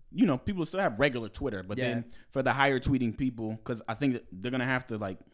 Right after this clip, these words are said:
Speaker 1: it ain't gonna be any regular random Joe can just start charging motherfuckers.
Speaker 2: Yeah.
Speaker 1: But for the
Speaker 2: That
Speaker 1: inf-,
Speaker 2: should just be
Speaker 1: influencers or the verified, it'll probably
Speaker 2: open
Speaker 1: be
Speaker 2: door for
Speaker 1: verified
Speaker 2: them
Speaker 1: accounts.
Speaker 2: scammers to come in,
Speaker 1: It'll
Speaker 2: like,
Speaker 1: probably be
Speaker 2: like,
Speaker 1: verified
Speaker 2: like they
Speaker 1: accounts,
Speaker 2: do
Speaker 1: though.
Speaker 2: on that one, what's that one thing where,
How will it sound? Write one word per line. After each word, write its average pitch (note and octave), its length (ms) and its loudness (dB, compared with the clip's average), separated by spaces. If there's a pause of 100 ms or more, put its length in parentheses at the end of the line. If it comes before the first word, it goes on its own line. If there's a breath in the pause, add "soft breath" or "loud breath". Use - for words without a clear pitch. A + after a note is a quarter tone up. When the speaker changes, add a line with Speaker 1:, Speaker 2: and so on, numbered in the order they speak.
(360)
Speaker 1:
it G#2 80 -6
ain't A#2+ 140 -2
gonna A2 100 0
be A2 260 -2
any G#2 380 -4
regular G2+ 400 -4
random G2 340 -6
Joe G#2 220 -4
can F#2+ 160 -8
just F2 220 -10
start F2 200 -8
charging F#2+ 340 -2
motherfuckers. E2+ 400 -12 (160)
Speaker 2:
Yeah. A#2+ 240 -2
Speaker 1:
But A2+ 60 -4
for B2 80 -2
the A#2 220 0 (140)
Speaker 2:
That G3+ 140 6
Speaker 1:
inf-, A#3 80 2
Speaker 2:
should A3 100 -4 (120)
just D#3+ 120 2
be D3+ 120 0
Speaker 1:
influencers B2+ 580 4
or A2+ 60 0
the A2 120 0
verified, B2 500 2
it'll E3+ 200 6
probably G#3 160 8
Speaker 2:
open G#3 80 2
Speaker 1:
be F3 40 2
Speaker 2:
door F#3+ 140 4
for G#3 60 6
Speaker 1:
verified C#3 340 2
Speaker 2:
them D3 80 2
Speaker 1:
accounts. C3+ 420 -2
Speaker 2:
scammers D#3 460 -2
to D3 80 -6
come C3 260 -4
in, B2+ 200 -6
Speaker 1:
It'll B2 100 -4
Speaker 2:
like, C#3+ 100 -2
Speaker 1:
probably E3 220 2
be C#3+ 80 -2
Speaker 2:
like, C#3+ 160 4
Speaker 1:
verified C3+ 160 -2
Speaker 2:
like D#3 180 4
they E3+ 60 2
Speaker 1:
accounts, D#3+ 100 2
Speaker 2:
do E3+ 120 4
Speaker 1:
though. E3+ 40 4
Speaker 2:
on D#3 180 2
that C#3 200 -2
one, C#3+ 160 -4
what's E3+ 140 -2
that F#3+ 120 4
one E3+ 160 0
thing F3+ 380 -2
where, B2+ 220 0